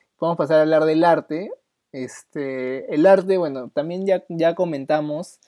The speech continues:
que la, los dos nos gustó bastante, pero creo que, bueno, al-, algo que a veces pasamos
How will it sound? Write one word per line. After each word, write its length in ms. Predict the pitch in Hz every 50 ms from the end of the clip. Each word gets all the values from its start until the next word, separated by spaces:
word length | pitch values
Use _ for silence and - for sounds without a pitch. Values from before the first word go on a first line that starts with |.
| _ _ _ _ _ _ _ _ _
que 240 | - 139 131 127
la, 280 | 123 123 127 131 139 139
los 180 | 135 127 127 135
dos 140 | 147 160
nos 180 | 170 175 165 160
gustó 280 | 151 143 - - 160 160
bastante, 640 | 160 151 - - 180 165 160 156 147 156 208 320 - _ _ _ _ _ _ _ _ _ _ _ _
pero 220 | - 156 147 151
creo 220 | 147 196 214 220 220
que, 480 | - 214 180 165 151 143 135 120 107 - - _ _ _ _ _ _ _ _ _ 605 523 403 381 _ _
bueno, 220 | - 170 156 156
al-, 180 | 156 180 196 208
algo 280 | - 233 226 240 247 254
que 420 | 240 220 190 175 165 151 143 - _ _ _ _ _ _ _ _ _ _ _ _ -
a 100 | 135 151
veces 220 | 175 180 214 214
pasamos 880 | 214 190 151 - 180 185 190 196 202 196 190 - - - - - - _